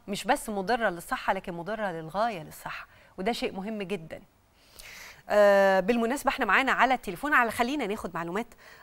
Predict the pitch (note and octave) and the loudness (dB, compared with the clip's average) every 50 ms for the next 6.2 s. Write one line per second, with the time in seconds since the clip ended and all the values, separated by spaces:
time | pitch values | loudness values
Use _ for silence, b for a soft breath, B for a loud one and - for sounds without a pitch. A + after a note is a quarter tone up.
0 | B _ - D#4 - - - A#3+ G3 F#3+ G3+ A3 A#3 A#3 A3 G3+ - - F#3+ G3+ | B _ 4 4 4 4 0 0 0 0 -2 -2 -2 -4 -6 -6 -4 -2 0 0
1 | G3+ F#3+ E3+ E3 D#3+ F3 E3 E3 E3+ E3+ A3+ D4 D#4+ C#4 C4+ C4+ C4 - - - | 0 0 -2 -2 -4 -6 -6 -8 -10 -8 -8 -8 -6 -6 -6 -6 -6 -6 -8 -10
2 | F3 F3 - - B3 C4+ C4 B3+ b b b b b b _ - G3 F#3+ F#3 F#3+ | -10 -8 -6 -4 -4 -4 -4 -6 b b b b b b _ 0 2 4 4 4
3 | F#3+ F#3 F#3 F3 - - G3+ F3+ G3+ - - C#4+ C#4+ C#4+ C4+ G#3+ - A#3 - - | 2 2 0 0 -2 -4 -4 -4 -4 0 2 4 6 6 4 2 -2 -6 -2 0
4 | A#3+ A#3+ G#3+ F#3+ F#3 E3+ F#3+ D#3 F3 - - - A#3+ B3+ A3+ F3+ E3+ F3 - - | 0 0 0 -2 -4 -4 -4 -6 -6 -4 -2 -2 0 0 -2 -4 -8 -8 -8 -2
5 | - B3+ A3 F#3+ G#3+ - - F#3+ A3+ B3 - - - F#3+ F3+ F3 F3+ F3+ - A#3+ | -2 -2 0 0 -4 -6 -2 -2 -2 -2 -2 -6 -6 -4 -2 -2 -2 2 4 4
6 | B3+ B3 A3+ G#3+ | 4 4 2 0